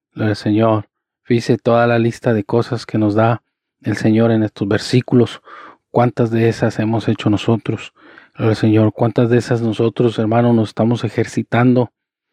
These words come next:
Estamos nosotros haciéndolo, hermano, creyendo, no en nosotros, amén, no en que,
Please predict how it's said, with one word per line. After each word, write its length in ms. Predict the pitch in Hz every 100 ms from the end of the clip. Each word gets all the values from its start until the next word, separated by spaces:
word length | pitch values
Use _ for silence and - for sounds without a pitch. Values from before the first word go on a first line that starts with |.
| _
Estamos 360 | - 127 120 117
nosotros 400 | 110 120 120 110
haciéndolo, 600 | 101 117 120 123 117 110
hermano, 300 | 107 113 107
creyendo, 760 | - 110 107 110 123 117 107 _ _ _ _
no 120 | - 147
en 100 | 143
nosotros, 680 | 117 110 104 110 101 - _ _ _ _
amén, 380 | 123 110 117 117
no 140 | 123 127
en 80 |
que, 320 | 123 135 120